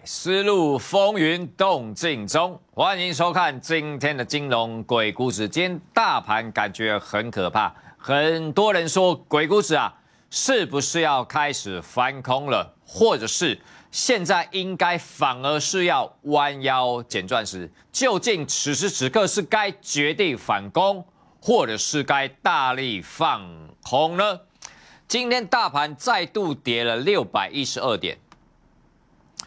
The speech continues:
跌破了两万两千五百点，量能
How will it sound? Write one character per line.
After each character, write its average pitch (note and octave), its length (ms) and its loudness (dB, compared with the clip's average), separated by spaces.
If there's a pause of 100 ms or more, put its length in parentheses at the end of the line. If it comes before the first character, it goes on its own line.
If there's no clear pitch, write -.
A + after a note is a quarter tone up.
(580)
跌 F3+ 240 4
破 G#3+ 240 4
了 D3+ 120 4
两 A#2 360 -2
万 D#3 260 0 (200)
两 A2+ 400 -2
千 E3+ 280 0 (140)
五 A#2+ 220 -4
百 G2 260 -2
点， F2 240 -8 (1200)
量 D3 320 0
能 A2 340 -2